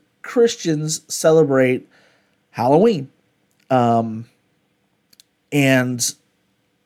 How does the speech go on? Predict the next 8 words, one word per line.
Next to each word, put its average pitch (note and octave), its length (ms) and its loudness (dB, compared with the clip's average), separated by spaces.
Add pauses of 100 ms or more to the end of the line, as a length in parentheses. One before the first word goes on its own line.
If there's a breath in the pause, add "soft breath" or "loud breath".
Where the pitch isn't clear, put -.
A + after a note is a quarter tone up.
(260)
you, C#3+ 280 -2 (720)
it, D3 260 0
it's, C#3+ 160 0
it's, - 220 -4
it's - 200 -4
a C3+ 60 0
mixed F3 340 -4
bag. E3+ 440 -4